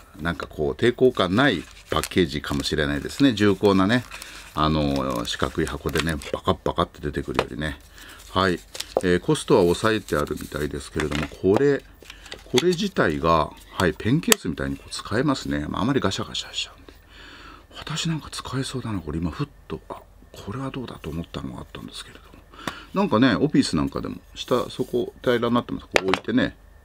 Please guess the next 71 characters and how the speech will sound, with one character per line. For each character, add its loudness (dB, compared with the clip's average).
ダ 0
メ 4
じ 2
ゃ -2
な -10
い -14
か。 -8
な -4
ん -4
か -4
こ -16
こ 2
に 0
こ -14
う -10
ね、 -8
ク -6
リ 0
ッ -18
プ -2
を 2
入 -6
れ -6
た -10
り -10
と -12
か。 -10
<laughs> -4
今 0
時 -2
は -2
そ 0
ん 0
な -4
こ -2
と -6
も -6
あ -4
ん -2
ま -2
り -6
し -2
な 0
い 0
か。 -4
は 4
い、 -2
出 4
て 2
き -6
ま 0
し -8
た。 4
万 -2
年 0
筆 -12
で -4
す -6
ね。 2
は 2
い、 2
例 6
に 4
よ 2
っ -6
て 0
ね、 -2
綺 -10
麗 4
な 2
ね、 2